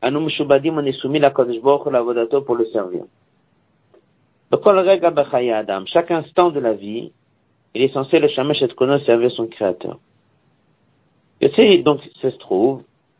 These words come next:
chez Kol Chayav Shel Adam, toute la vie d'un homme, Em Tkufa Achat, c'est un seul bloc, c'est une seule période de Srirout, de salarié.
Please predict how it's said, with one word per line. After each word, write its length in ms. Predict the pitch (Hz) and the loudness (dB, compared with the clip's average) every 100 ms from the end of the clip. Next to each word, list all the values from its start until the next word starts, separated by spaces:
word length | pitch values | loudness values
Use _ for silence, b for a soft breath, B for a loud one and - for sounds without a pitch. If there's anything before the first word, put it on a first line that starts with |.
| _ - | _ -2
chez 160 | - | -2
Kol 200 | - 190 180 | 4 2 4
Chayav 300 | 170 156 147 | 4 4 4
Shel 180 | 143 135 | -2 -2
Adam, 280 | 127 123 | -2 -2
toute 180 | 113 147 | -4 -4
la 100 | 143 | -4
vie 140 | 127 131 | -4 -4
d'un 180 | 117 | -4
homme, 340 | 101 117 143 - _ _ _ _ _ _ _ _ _ | 0 0 -2 -12 _ _ _ _ _ _ _ _ _
Em 180 | 135 147 | -4 -4
Tkufa 460 | - - 147 180 | -8 -12 0 2
Achat, 320 | 139 - 117 - _ _ _ _ _ _ _ _ _ _ _ _ - | 2 0 -2 -2 _ _ _ _ _ _ _ _ _ _ _ _ -8
c'est 60 | |
un 140 | 104 156 | -6 0
seul 160 | 165 | 0
bloc, 340 | 139 131 113 - - _ _ _ _ _ _ _ _ _ | 0 2 2 2 -16 _ _ _ _ _ _ _ _ _
c'est 80 | 139 | -8
une 120 | 156 | 0
seule 220 | 165 143 | 0 2
période 480 | 139 131 110 95 - _ _ _ _ _ _ _ | 2 4 2 2 -8 _ _ _ _ _ _ _
de 60 | 117 | -8
Srirout, 540 | - - 101 139 - - - _ _ _ _ _ _ _ _ _ | -6 -8 -2 -2 -2 -6 -20 _ _ _ _ _ _ _ _ _
de 280 | - 120 143 147 _ _ _ _ _ _ _ _ _ | 4 4 4 -2 _ _ _ _ _ _ _ _ _
salarié. 640 | 120 123 117 110 90 85 | -2 0 -2 -4 -8 -12